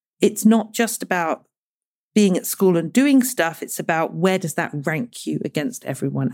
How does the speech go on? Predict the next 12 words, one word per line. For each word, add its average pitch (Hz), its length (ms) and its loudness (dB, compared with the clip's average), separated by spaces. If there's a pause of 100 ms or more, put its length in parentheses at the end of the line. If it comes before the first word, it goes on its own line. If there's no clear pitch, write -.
else? 131 480 -4
And 160 140 6
I 165 60 8
think 196 200 4
that's - 280 2
a 165 80 2 (120)
corrosive 151 460 4
thing 139 300 0 (100)
for - 140 2
mental 151 240 6
health. 247 420 2 (240)
Um, 170 460 6